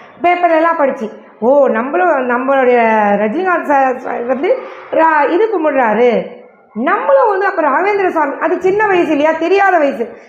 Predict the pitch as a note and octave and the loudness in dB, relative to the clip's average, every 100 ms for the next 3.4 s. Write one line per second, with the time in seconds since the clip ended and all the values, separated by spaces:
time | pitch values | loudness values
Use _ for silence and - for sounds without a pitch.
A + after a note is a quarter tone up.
0 | - A#3+ C#4+ D#4+ D4+ C4+ D4 C4+ C#4 C4+ | -2 0 2 0 0 0 2 2 0 0
1 | D#4+ F4+ F#4+ E4+ D#4 D#4 C4 C4 C#4 C#4+ | 2 2 2 4 2 2 4 4 4 4
2 | D4 A#3 C4 C#4 D4 B4+ - - - - | 0 -2 0 2 2 0 -6 -16 -16 -4
3 | F#4 B4 F4+ A4 | 0 2 4 2